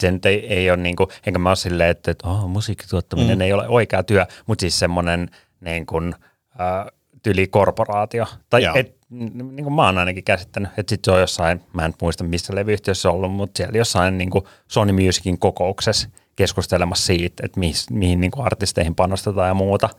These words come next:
Speaker 1: Niin, et sit kun siellä on kuitenkin se sellainen, niinku, et ei varmaan käytä sukkia ja, <laughs> ja tota, niinku, <laughs> sellainen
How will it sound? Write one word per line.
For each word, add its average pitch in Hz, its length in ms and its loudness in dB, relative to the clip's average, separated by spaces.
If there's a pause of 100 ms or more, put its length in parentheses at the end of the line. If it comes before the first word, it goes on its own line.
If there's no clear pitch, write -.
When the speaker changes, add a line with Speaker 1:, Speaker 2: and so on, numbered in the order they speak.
(360)
Speaker 1:
Niin, 101 240 -2
et - 160 -4
sit - 140 -2
kun - 100 -2
siellä 90 240 2
on 85 80 4
kuitenkin 101 360 -4
se 107 100 -4
sellainen, - 400 -4 (640)
niinku, 87 300 -2 (160)
et 95 80 -2 (240)
ei 90 220 0
varmaan 85 300 2
käytä 92 180 0
sukkia - 520 -4
ja, 104 120 2 (280)
<laughs> - 280 -6
ja 117 80 0
tota, 90 300 2 (540)
niinku, - 280 2
<laughs> - 1800 -8
sellainen 98 560 0